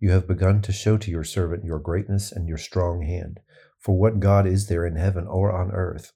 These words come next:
who can do the deeds and mighty works you do?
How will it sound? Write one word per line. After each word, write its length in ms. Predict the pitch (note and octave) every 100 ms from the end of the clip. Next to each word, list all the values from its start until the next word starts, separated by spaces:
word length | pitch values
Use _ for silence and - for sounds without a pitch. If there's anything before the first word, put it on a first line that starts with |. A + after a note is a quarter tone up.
| E2+
who 140 | G2+
can 200 | G2+ E2+
do 100 | G2
the 100 | F2+
deeds 380 | D#2+ G2+ D#2+ D#2
and 100 | D#2+
mighty 280 | F2 F2+ D2+
works 360 | F2+ E2 -
you 140 | E2 D#2+
do? 300 | F2 F2